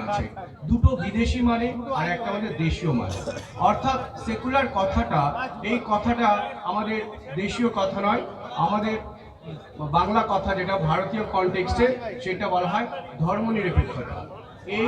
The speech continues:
সেকুলারিজম কথাটা প্রথম সৃষ্টি হয়েছিল ব্রিটেনে। সেকুলারিজম বলতে বোঝাতো তারা যে এটা ঈশ্বরের কোনো বিষয় নয়, ভগবানের কোনো বিষয় নয়। সেকুলারিজম বলতে বোঝায় যে ঈশ্বরের কোনো বিষয় নয়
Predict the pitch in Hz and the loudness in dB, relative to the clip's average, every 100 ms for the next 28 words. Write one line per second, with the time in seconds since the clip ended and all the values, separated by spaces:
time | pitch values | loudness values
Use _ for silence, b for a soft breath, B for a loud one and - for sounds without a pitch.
0 | 233 269 - 214 220 247 254 254 247 - | 0 -4 -6 -6 -2 0 0 -2 -4 -4
1 | 196 226 240 226 226 240 - 196 220 277 | -2 0 4 2 0 -8 -6 0 4 4
2 | 240 247 240 247 226 226 220 214 208 131 | 2 -2 -2 0 0 0 0 0 -2 -6
3 | - - 151 220 233 165 120 - - - | -10 -2 4 4 4 2 0 -4 -10 -12
4 | - - - - - 226 226 269 262 240 | -14 -16 -16 -16 -8 -4 4 4 4 4
5 | 294 226 226 226 254 202 196 226 247 226 | 4 6 6 4 0 0 0 2 2 2
6 | 196 156 156 - 127 - - 156 208 226 | 4 4 4 2 -4 -8 -6 -2 -2 2
7 | 262 302 - - - - - 220 254 - | 4 4 0 -8 -8 -8 -4 -2 0 6
8 | 294 294 285 254 240 208 - 165 143 107 | 6 6 0 0 0 0 2 2 2 -4
9 | - - - - 247 - - - 208 247 | -8 -12 -16 -16 -18 2 10 10 10 2
10 | 262 277 269 233 226 214 - 175 147 127 | 2 -2 -4 -2 -2 -2 -2 -2 -2 -2
11 | 101 - - - - - 226 247 254 254 | -6 -10 -12 -14 -12 -4 -4 2 4 4
12 | 240 269 226 226 240 208 196 208 233 - | 2 0 0 2 0 0 2 2 2 0
13 | - - 156 202 247 - 269 262 240 233 | -8 -8 -4 0 0 4 4 4 2 0
14 | 220 196 170 233 226 220 247 | 0 0 6 6 6 2 0